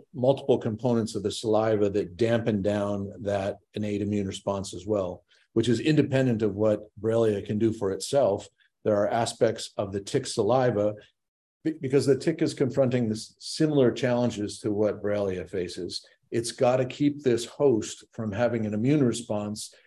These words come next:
s-, in such a way that it's, the tick is not gonna be able to complete its feeding. So it has modulators as well in the saliva that dampen down that innate immune response, stop inflammation.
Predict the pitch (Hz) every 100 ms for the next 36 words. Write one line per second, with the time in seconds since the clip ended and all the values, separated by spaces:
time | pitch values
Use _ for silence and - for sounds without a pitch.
0 | _ _ - - 117 - 135 127 117 113
1 | 110 107 104 - - 117 - 120 - -
2 | - - - 117 - 104 107 98 101 92
3 | 95 - 107 92 - 104 98 85 85 _
4 | _ _ - 127 135 135 131 117 113 113
5 | 117 107 107 104 98 98 - 98 104 110
6 | 127 98 107 117 120 98 - 107 117 104
7 | 98 107 - - - 107 101 120 117 113
8 | 107 101 104 104 101 98 101 101 101 107
9 | 107 104 101 101 101 - 104 101 98 -
10 | 101 101 - 104 98 104 98 98 - 98
11 | 98